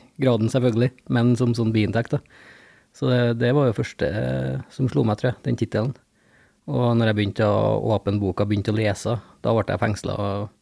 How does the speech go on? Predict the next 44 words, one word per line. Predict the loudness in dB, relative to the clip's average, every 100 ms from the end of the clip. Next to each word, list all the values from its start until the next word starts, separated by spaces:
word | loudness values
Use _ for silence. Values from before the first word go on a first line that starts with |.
| _ _ _ _ _ _ _ -8
eh, | -6 0
ganske | 0 0 0 0
umiddelbart, | 0 -2 -8
tror | -6 -8
jeg. | -10 _ _ _ _ _ _ _ -6
Ehm, | -2 -2 -2 -2 -2 -4 -8 _ _ _ _ _ _ -6
og | 0
da | 2
var | 4 2
det | 0
nok, | -2 -2
i | 0
den | 0 0
tida, | 2 2
da | 2
var | 2 2
jeg |
jo | 0 0 0 -2 -2 -2
veldig | 0 0 0 0
ivrig | 0 0 0 -4 _ _ _ _ -2
jeger | 0 0 -2 0
selv, | 0 0
da. | 0 -2
Jeg | -2
begynte | 0 0
jo |
ganske | 0 0
tidlig | 0 0
med | 0
jakt | -2 -4
og, | -2 -4 -8 _ -20 -20 -20 -20 _ _ _
og | -6
sånn, | -2 -2
da. | 0
Så, | 2
ehm, | 2 2 2 2 0 0
det | 0
var | 2 4
jo | 2
jakthistorien | 0 -4 0 2 2 2
som | 0 2
slo | 2
meg | 2
først, | 0 -4